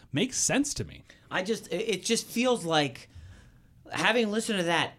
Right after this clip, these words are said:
Speaker 2: everything that Elway did here was a mistake. I mean, first of all, why move so early, right? I know you talked to some quarterbacks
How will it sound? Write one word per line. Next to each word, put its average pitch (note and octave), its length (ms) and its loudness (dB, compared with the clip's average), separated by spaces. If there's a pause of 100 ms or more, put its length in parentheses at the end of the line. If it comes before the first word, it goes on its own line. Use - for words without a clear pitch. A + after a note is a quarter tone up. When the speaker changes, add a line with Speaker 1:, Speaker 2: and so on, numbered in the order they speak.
Speaker 2:
everything A#3 640 2
that F#3+ 240 -6
Elway E3 460 0
did D3+ 180 0
here C3 160 -6
was A#2+ 180 -4
a A#2+ 40 -4
mistake. B2 460 -6 (200)
I F3+ 60 -2
mean, G3+ 100 -2
first E4 240 2
of A3+ 80 2
all, E3 100 4
why E3 240 4
move G3 300 -2
so E3+ 300 0
early, A#2 340 -4
right? C3 260 -2 (220)
I D#3+ 80 -2
know F3 160 0
you G#3+ 160 0
talked G3+ 360 2
to F3 40 -2
some F3 180 -2
quarterbacks E3+ 760 0